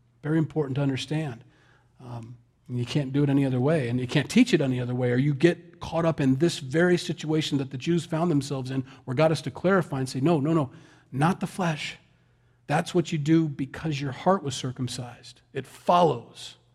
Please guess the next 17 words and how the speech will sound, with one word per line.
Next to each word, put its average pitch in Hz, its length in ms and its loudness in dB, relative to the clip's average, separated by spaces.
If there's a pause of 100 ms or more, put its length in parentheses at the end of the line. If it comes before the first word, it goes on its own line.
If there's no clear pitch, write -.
you 120 60 -20
see. 117 320 -14 (400)
The 131 120 -2
obedience 160 520 2
follows, 135 600 0
and 117 120 -8
so 139 200 -2
does, 127 300 -6 (420)
so 139 200 -4
does 131 120 0
baptism. 120 640 0
And 117 100 -14
so 117 240 -6 (140)
be 131 80 -4
careful 208 400 2
about 113 300 -10
that. - 240 -20